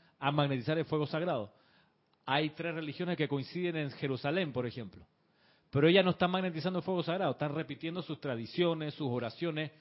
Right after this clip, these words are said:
más o menos efectivas, pero obviamente no resuelven el problema de la, de, de la, de la animadversión que hay ahí, de la gente que vive ahí,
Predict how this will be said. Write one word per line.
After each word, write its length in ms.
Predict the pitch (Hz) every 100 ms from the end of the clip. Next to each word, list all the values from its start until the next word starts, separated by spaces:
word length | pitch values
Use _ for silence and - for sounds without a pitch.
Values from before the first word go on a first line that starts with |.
| _ _
más 280 | 117 165 190
o 120 | 196
menos 460 | 175 196 180 170 147 _ _ _ _ _ _ _ _
efectivas, 760 | 143 - - - 196 160 143 143 _ _ _ _ _ _ _ _ _ _ _ _ _ _ _ -
pero 180 | 156 175
obviamente 560 | 185 180 180 165 180
no 160 | 147 151
resuelven 460 | 151 - 147 156
el 80 | 147
problema 360 | 127 127 131 156
de 140 | 131
la, 220 | 120 107
de, 380 | 110 117 120 113
de 140 | 107 110
la, 140 | 104
de 180 | 101 107
la 220 | 104 123
animadversión 960 | 120 123 127 117 113 101 110 - 170 165
que 100 | 139
hay 120 | 120
ahí, 160 | 127 185
de 100 | 131
la 80 |
gente 240 | 113 135 131
que 120 | 117
vive 240 | 123 139
ahí, 240 | 135 175